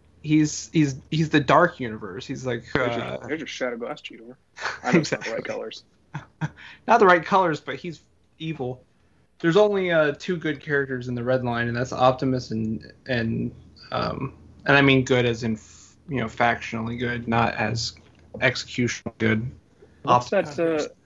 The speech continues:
Speaker 2: what's that episode where Rhinox turned into a Predacon? Th-, that's the alternate where Cheetor turned into that Predacon instead.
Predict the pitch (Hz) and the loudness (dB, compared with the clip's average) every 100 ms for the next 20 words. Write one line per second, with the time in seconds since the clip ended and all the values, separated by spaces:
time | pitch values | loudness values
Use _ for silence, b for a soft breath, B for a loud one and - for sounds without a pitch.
0 | _ - 185 165 165 - 165 196 190 143 | _ -8 -2 0 0 4 2 4 0 0
1 | 131 127 135 135 131 - - 139 131 127 | -2 -4 -4 -4 -6 -12 -14 -10 -8 -6
2 | 127 127 131 127 127 127 127 123 _ _ | -8 -4 -4 -4 -4 -4 -6 -10 _ _
3 | - - 127 131 - - 123 120 127 117 | -12 -2 4 4 4 0 0 0 -6 -4
4 | 123 113 107 - 127 113 110 117 110 110 | -4 -4 -6 -2 -2 -2 -4 -6 -6 -2
5 | 107 104 110 - - - - 190 | -2 4 2 2 -4 -6 -2 0